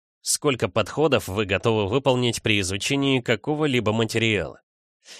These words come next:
Если смотреть на вещи реально, очевидно, что вы проделаете задание один-два раза, и то, если это занятие вас очень сильно увлечёт. Как человек ленивый, я искал способы улучшить технику запоминания новой информации.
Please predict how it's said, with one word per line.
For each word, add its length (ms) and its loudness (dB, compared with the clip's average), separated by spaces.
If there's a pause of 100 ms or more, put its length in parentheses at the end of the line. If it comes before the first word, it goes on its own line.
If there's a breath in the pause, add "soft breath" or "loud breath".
(120 loud breath)
Если 460 0
смотреть 580 0
на 140 2
вещи 320 0
реально, 500 4
очевидно, 600 0
что 260 0
вы 140 0
проделаете 720 2
задание 760 2
один-два 680 0
раза, 320 2 (360 loud breath)
и 100 0
то, 180 0
если 380 4
это 220 4
занятие 560 2
вас 320 2
очень 360 0
сильно 340 2
увлечёт. 640 -2 (600 loud breath)
Как 160 0
человек 460 0
ленивый, 500 2
я 260 0
искал 340 4
способы 560 0
улучшить 580 0
технику 500 -2
запоминания 720 0
новой 340 0
информации. 720 -2